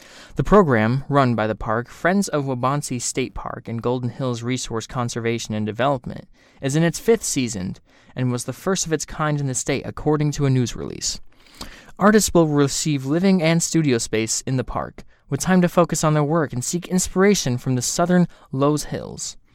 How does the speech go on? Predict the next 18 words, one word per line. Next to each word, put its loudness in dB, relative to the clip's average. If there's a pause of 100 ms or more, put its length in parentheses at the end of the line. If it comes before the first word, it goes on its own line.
(180)
This -2
program 6
is -2
modeled 2
after 2
similar 4
artist 0
redis-, -2
residencies 2
at -2
national -2
parks -4
and -4
state -2
parks -2
outside 0
of -6
Iowa. -8